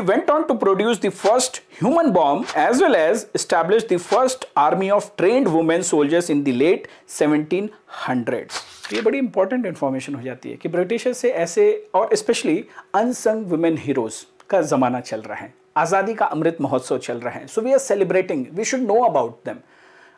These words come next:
Otherwise, अगर ऐसी इन्फॉर्मेशन आ जाती है, then we are clueless in the exam। Match the following आ जाता है। And we are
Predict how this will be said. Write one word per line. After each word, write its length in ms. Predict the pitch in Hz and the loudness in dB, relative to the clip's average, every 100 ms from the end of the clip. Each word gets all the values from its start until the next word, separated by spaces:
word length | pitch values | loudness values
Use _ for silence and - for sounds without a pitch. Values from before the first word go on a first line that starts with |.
| - | 0
Otherwise, 380 | 185 233 233 226 | 4 4 4 4
अगर 260 | 214 220 - | 2 2 0
ऐसी 200 | 165 226 | 0 0
इन्फॉर्मेशन 480 | 190 190 180 208 | 0 0 0 0
आ 80 | 185 | 0
जाती 340 | 190 196 196 214 | 2 2 0 -4
है, 200 | 240 262 _ _ 160 | -4 -8 _ _ -2
then 140 | 139 | -2
we 80 | 127 110 | -2 -4
are 40 | - | -6
clueless 300 | 123 120 - | -6 -6 -8
in 80 | 120 | -10
the 80 | 117 | -12
exam। 160 | 120 123 - - - | -14 -18 -20 -14 -4
Match 260 | 202 233 214 | 0 0 0
the 80 | - | 2
following 280 | 160 143 139 | 2 2 2
आ 100 | 127 | -2
जाता 280 | 123 120 - | -2 -6 -12
है। 160 | 110 127 _ - - | -14 -20 _ -8 -2
And 200 | 160 160 | 0 2
we 60 | |
are 80 | 175 | 2